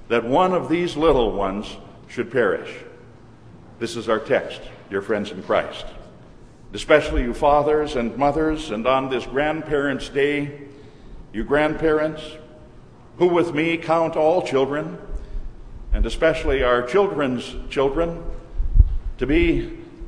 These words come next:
among the most precious and dearest things to us upon earth, even as we count our children to be that as well.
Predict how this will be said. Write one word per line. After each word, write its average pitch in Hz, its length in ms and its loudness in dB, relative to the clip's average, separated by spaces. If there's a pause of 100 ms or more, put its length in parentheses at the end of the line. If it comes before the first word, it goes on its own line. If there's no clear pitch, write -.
(140)
among 143 300 2
the 127 260 4
most 135 260 0
precious 156 440 0
and 135 180 -2
dearest 156 400 2
things 175 300 -2
to 147 180 0
us 143 220 2
upon 139 380 0
earth, 139 360 2
even 139 260 -4
as 135 160 -2
we 139 140 -6
count 143 300 -2
our 131 100 2
children 127 460 0
to 113 100 -6
be 120 140 -6
that 120 200 0
as 113 140 -8
well. 104 240 0